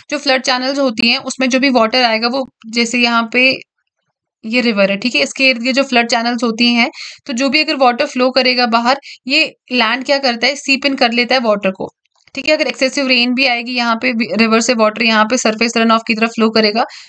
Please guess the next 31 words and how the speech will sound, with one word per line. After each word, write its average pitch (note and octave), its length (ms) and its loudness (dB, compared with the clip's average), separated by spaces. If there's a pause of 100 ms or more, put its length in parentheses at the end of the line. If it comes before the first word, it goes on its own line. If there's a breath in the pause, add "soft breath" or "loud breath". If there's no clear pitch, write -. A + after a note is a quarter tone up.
तो C4+ 80 -8
water B3 280 2
कहाँ B3+ 260 2
पे B3+ 80 0
जाएगा? A#3+ 260 0
seep C4 260 -2
in B3 100 2
करेगा B3+ 300 2
नीचे। B3+ 300 -2 (360 loud breath)
अब D4 120 -2
जितना, D4 280 2
जितना D#4+ 260 0
concretize-, C#4 800 0 (140)
concretization C4 760 -2
हो A#3+ 180 0
रही B3+ 180 2
है, A#3+ 140 2
that A#3 160 0
means B3 220 -8
concrete B3+ 340 0 (120)
मकान A#3+ 260 2
बन A3+ 160 2
रहे A#3+ 160 2
हैं, B3 120 -2
land A#3+ 360 0
को B3+ 100 -2
हम B3+ 100 2 (100)
concrete A#3 440 0
कर A#3 140 0
रहे A3 120 0
हैं, A3 180 2